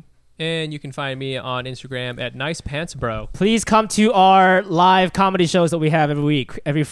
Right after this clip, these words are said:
Speaker 2: every Friday, eight P M Eastern. It's called Hack City Comedy. Just Google it or just go to Asian Not Asian Pod for tickets. It is free.
Speaker 1: Yes. Um, you know, uh, please, uh, subscribe to our Patreon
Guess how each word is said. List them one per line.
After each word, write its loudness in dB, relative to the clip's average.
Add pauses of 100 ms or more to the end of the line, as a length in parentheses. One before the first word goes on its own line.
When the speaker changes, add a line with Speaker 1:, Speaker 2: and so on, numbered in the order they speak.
Speaker 2:
every 0
Friday, 4
eight 0
P 0
M 0
Eastern. 2
It's -8
called 0
Hack 0
City -4
Comedy. 2
Just -2
Google 2
it 0
or 0
just -6
go 0
to -2
Asian 0
Not 0
Asian -2
Pod -2
for -4
tickets. -4
It -4
is -4
free. -6 (540)
Speaker 1:
Yes. -4
Um, -2
you -6
know, -2
uh, -2
please, -2
uh, -4
subscribe -6
to -8
our -4
Patreon -4